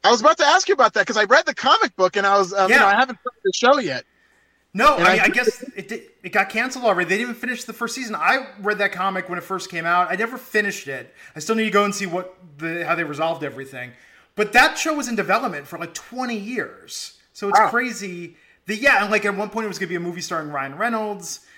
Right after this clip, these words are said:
Speaker 2: and then it was gonna be a T V series multiple times. And so it's crazy that it debuts and then gets canceled, like, instantly.
Speaker 1: Wow, that sucks. I, I, I hate when, like, the comic book series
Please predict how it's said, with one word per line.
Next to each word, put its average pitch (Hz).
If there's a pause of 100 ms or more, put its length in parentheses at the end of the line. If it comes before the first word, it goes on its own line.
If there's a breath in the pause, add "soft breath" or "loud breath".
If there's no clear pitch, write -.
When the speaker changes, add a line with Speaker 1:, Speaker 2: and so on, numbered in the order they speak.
(200 soft breath)
Speaker 2:
and 170
then 180
it 175
was 165
gonna 175
be 180
a -
T 180
V 170
series 156
multiple 214
times. 185
And 160
so 165
it's 165
crazy 196
that 180
it 170
debuts 165
and 156
then 151
gets 143
canceled, 151
like, 131
instantly. - (560)
Speaker 1:
Wow, 294
that 214
sucks. 208
I, 190 (160)
I, 247
I 240
hate 269
when, 233
like, 196
the 185
comic 214
book 185
series 180